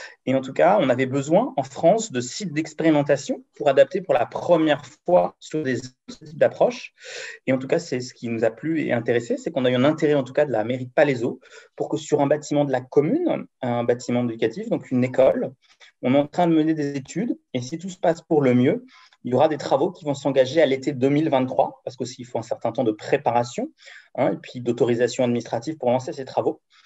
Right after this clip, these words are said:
Et donc, l'idée, c'est que les élèves vont partir à la fin de, de l'année scolaire et pendant les deux mois d'été, en tout cas, seront réalisés les travaux pour qu'au retour des enfants en septembre deux mille vingt-trois,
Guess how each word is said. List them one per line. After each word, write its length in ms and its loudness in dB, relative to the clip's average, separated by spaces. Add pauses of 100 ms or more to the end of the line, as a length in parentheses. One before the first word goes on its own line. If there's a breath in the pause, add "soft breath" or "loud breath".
(260 soft breath)
Et 60 -8
donc, 200 -2
l'idée, 240 0
c'est 260 -8
que 120 -14
les 180 -4
élèves 200 4
vont 120 -4
partir 420 -2
à 60 4
la 120 4
fin 260 -2
de, 280 0 (280 loud breath)
de 120 0
l'année 240 2
scolaire 440 4
et 60 2
pendant 280 0
les 140 -2
deux 160 2
mois 200 4
d'été, 320 0
en 80 0
tout 120 -18
cas, 100 2
seront 300 -2
réalisés 340 0
les 80 -2
travaux 340 -4 (440 soft breath)
pour 180 -2
qu'au 120 2
retour 440 2
des 160 0
enfants 460 2
en 20 4
septembre 720 2
deux 160 2
mille 180 -2
vingt-trois, 460 -2